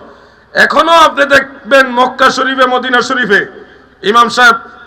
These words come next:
যিনি কাবা ঘরে ইমামতি করেন, মসজিদ নববীতে ইমামতি করেন, একামত শেষ হইলে মুসল্লিদেরকে আরবিতে ডেকে বলে, "সফু সুফুবাকুম", বিভিন্ন শব্দ দিয়ে কাতার সোজা করার কথা কাবা ঘরের ইমাম সাহেবরা এখনো বলে,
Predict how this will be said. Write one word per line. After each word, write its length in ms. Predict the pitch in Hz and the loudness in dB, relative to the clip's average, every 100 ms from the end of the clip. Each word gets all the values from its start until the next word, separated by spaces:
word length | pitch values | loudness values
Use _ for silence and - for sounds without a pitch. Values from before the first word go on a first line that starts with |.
| _ _ _ _ | _ _ _ _
যিনি 240 | - 202 208 | -6 -4 -2
কাবা 360 | 208 214 214 | 0 2 2
ঘরে 300 | 208 220 214 | 2 2 2
ইমামতি 380 | 220 220 220 220 | 2 -2 -2 -6
করেন, 360 | 208 208 202 180 | -2 0 0 0
মসজিদ 400 | 190 196 214 214 | -6 -6 -6 -6
নববীতে 440 | 214 208 214 208 | -6 -6 -8 -6
ইমামতি 400 | 208 208 202 202 | -6 -6 -6 -6
করেন, 280 | 190 196 185 - - - - - | 0 0 0 -4 -20 -20 -16 -6
একামত 440 | 202 233 240 233 | -2 0 0 -2
শেষ 500 | - 214 262 285 - | -2 0 2 2 0
হইলে 260 | 285 294 302 | 0 0 -2
মুসল্লিদেরকে 680 | 262 - 254 247 240 226 220 | -2 -4 -6 -4 -2 0 2
আরবিতে 420 | 214 214 214 214 | 2 0 -2 -2
ডেকে 260 | 196 196 185 | -2 -2 -2
বলে, 280 | 185 175 | 0 -2
"সফু 800 | 151 214 185 - 202 202 202 196 190 | -4 -6 -6 -4 0 2 2 0 -4
সুফুবাকুম", 840 | 185 175 190 185 175 147 107 - - - _ _ _ - | -6 -4 -2 -2 -4 -10 -16 -20 -20 -20 _ _ _ -12
বিভিন্ন 360 | 202 226 220 202 | -6 -4 -2 -2
শব্দ 360 | 208 180 202 | -2 -2 -4
দিয়ে 300 | 190 190 175 - - - | -2 -2 -2 -8 -14 -2
কাতার 360 | 190 208 202 | 0 2 2
সোজা 280 | 196 196 196 | 2 -2 -2
করার 260 | 196 190 185 | 0 2 2
কথা 280 | 190 185 180 | 0 0 0
কাবা 340 | 185 180 175 | 2 4 2
ঘরের 240 | 175 175 | 0 -2
ইমাম 220 | 170 175 165 | 0 -2 -2
সাহেবরা 320 | 175 170 180 | -2 -2 -2
এখনো 300 | 196 262 226 | 0 0 0
বলে, 240 | 175 117 | -2 -6